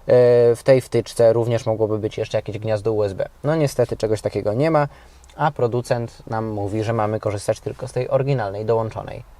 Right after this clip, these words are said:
ładowarki. Przenieśmy się na chwilę do innego samochodu. Jest to Ford S-Max z dwa tysiące osiemnastego roku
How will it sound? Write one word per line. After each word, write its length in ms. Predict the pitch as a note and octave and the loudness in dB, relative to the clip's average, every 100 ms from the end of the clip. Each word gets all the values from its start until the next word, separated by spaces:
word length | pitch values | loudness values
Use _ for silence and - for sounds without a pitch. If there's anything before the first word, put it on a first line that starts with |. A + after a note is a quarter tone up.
| - - - | -20 -16 -6
ładowarki. 500 | G#2 D3+ A#2+ - - - - - | 0 0 -2 -8 -16 -12 -8 2
Przenieśmy 440 | E3+ G3 - G3 | 4 2 0 0
się 100 | F#3+ | 2
na 100 | E3+ | 0
chwilę 220 | - F3 | 4 4
do 80 | D#3 | 6
innego 320 | D3 D3 C#3 | 4 4 2
samochodu. 580 | - C3 B2 C3+ E3 F3 | 4 2 6 4 4 4
Jest 180 | D3 - | 2 4
to 100 | C#3 | 4
Ford 240 | C#3+ C3+ | 4 2
S-Max 400 | C#3+ - B2+ A2+ | 0 0 -2 -2
z 40 | B2+ | 0
dwa 140 | C3 | 0
tysiące 380 | B2+ C3+ B2+ C3 | 0 -4 -2 -2
osiemnastego 580 | B2 B2 A#2+ - B2 B2 | 0 0 0 2 4 6
roku 300 | D3+ - | 4 4